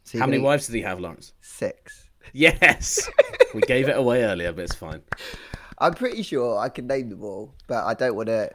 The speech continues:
Speaker 2: Oh,
Speaker 1: take this
Speaker 2: go on,
Speaker 1: podcast
Speaker 2: yeah.
Speaker 1: down that path.
Speaker 2: Try, no, no, no.
Speaker 1: <laughs>
Speaker 2: Try and name them, and then, and then we can roll into F one.
Speaker 1: So I'm pretty, it's Catherine of Aragon,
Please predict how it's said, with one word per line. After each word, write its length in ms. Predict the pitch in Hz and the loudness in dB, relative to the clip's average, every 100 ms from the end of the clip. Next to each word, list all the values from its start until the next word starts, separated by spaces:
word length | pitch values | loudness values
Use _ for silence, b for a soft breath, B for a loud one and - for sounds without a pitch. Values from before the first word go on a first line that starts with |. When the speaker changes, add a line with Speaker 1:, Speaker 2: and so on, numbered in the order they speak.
| - | 6
Speaker 2:
Oh, 180 | 254 233 | 8 8
Speaker 1:
take 160 | 123 | 4
this 120 | 120 | -2
Speaker 2:
go 140 | 120 147 | 0 2
on, 40 | |
Speaker 1:
podcast 220 | 208 160 | 4 6
Speaker 2:
yeah. 100 | 165 | 6
Speaker 1:
down 200 | 131 151 | 6 6
that 200 | 139 156 | 8 8
path. 140 | 147 170 | 8 2
Speaker 2:
Try, 120 | 208 | 2
no, 180 | 180 214 | 2 4
no, 80 | 202 | 4
no. 200 | 208 143 | 4 4
Speaker 1:
<laughs> 40 | |
Speaker 2:
Try 200 | 101 170 | 2 0
and 80 | 185 | 4
name 180 | 170 156 | 4 4
them, 100 | 113 | 2
and 100 | 117 | 0
then, 160 | 123 120 | 0 -2
and 140 | 120 | -4
then 100 | 123 | -4
we 100 | 123 | -4
can 140 | 120 | -4
roll 140 | 117 120 | -4 -4
into 180 | 120 120 | -4 -6
F 120 | 117 | -8
one. 180 | 131 - B B B B B B _ | -12 -16 B B B B B B _
Speaker 1:
So 160 | - | -2
I'm 60 | 131 | 0
pretty, 240 | 165 - | 0 0
it's 100 | 127 | -2
Catherine 480 | - - 220 - 151 | -4 -6 -6 -4 -4
of 100 | 147 - | -2 0
Aragon, 460 | 113 104 101 120 | 2 2 -2 -6